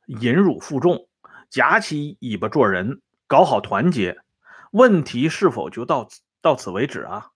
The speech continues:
不要再扯了，大家集中力量把工作搞好。”萧劲光啊，之前就跟罗瑞卿反映过，说李作鹏这个人心胸狭隘，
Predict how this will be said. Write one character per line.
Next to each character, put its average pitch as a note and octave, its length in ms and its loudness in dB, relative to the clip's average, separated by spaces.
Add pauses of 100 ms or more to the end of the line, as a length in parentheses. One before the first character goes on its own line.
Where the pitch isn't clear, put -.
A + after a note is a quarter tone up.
(140)
不 A2+ 240 4
要 D#3+ 160 6
再 C3 160 0
扯 - 160 -16
了， F#2 260 -14 (240)
大 C3+ 160 2
家 D3 180 2
集 C#3+ 220 -10
中 F#3 220 0
力 E3+ 140 0
量 G#2+ 220 -4 (280)
把 G2 100 -6
工 D#3+ 180 -4
作 C3 140 2
搞 A2+ 140 2
好。” - 220 -8 (2000)
萧 A3 280 6
劲 G3+ 240 4
光 D#3 240 6
啊， G2+ 420 -2
之 F#3 220 0
前 B2+ 340 -4
就 B2 200 -4
跟 C3 380 -8 (1080)
罗 C3 160 2
瑞 C3 80 6
卿 C#3+ 220 -4
反 - 240 -10
映 G#2 120 -8
过， - 300 -14 (120)
说 D#3+ 180 2
李 B2 200 0
作 C3 140 2
鹏 A2+ 240 -4
这 D3 100 2
个 A2+ 80 2
人 F#2 200 -4
心 D#3+ 240 -4
胸 D3 180 -4
狭 - 140 -8
隘， A#2+ 300 -8